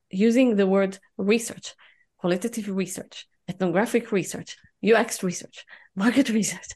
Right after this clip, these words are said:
and it becomes, like, a bit difficult. And I'm gonna quote this as you, you were talking, actually. Um, Joe Pine, who came also on my podcast, I think in season two or one, he mentions that there are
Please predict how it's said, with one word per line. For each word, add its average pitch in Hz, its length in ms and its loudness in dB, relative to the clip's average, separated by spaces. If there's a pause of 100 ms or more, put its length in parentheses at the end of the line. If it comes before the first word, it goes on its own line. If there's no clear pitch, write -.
(260)
and 208 160 4
it 208 40 2
becomes, 262 420 4
like, 185 240 4
a 185 80 -2
bit 240 260 0 (240)
difficult. 202 540 -2
And 202 280 2 (220)
I'm 233 160 4
gonna 294 480 6
quote 226 300 4
this 175 200 -4
as 185 200 -6
you, 185 260 -4
you 190 380 0
were 185 280 0 (120)
talking, 202 400 -4
actually. 170 480 -6 (320)
Um, 185 280 2
Joe 233 300 4
Pine, 208 560 -2 (100)
who 180 360 -2 (220)
came 226 220 4
also - 280 -4
on 156 180 -4
my 151 280 -4 (160)
podcast, - 500 -10
I 156 80 -4
think 180 240 -8
in 175 80 -14
season 175 440 -12 (200)
two - 260 -10
or 165 140 -2
one, 214 400 -2
he 247 640 4
mentions 196 540 0
that 180 440 -2
there 175 240 -2
are 175 260 -2